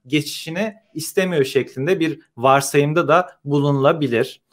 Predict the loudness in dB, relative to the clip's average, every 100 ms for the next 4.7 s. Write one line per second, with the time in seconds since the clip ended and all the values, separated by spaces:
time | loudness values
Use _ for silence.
0 | _ -20 _ 4 6 6 4 0 4 6
1 | 6 2 0 2 -2 -6 -2 0 0 0
2 | -2 2 2 2 -2 -4 -2 -2 -2 0
3 | 2 2 -2 -6 -4 -4 -2 0 2 2
4 | 0 -4 -4 -2 0 -2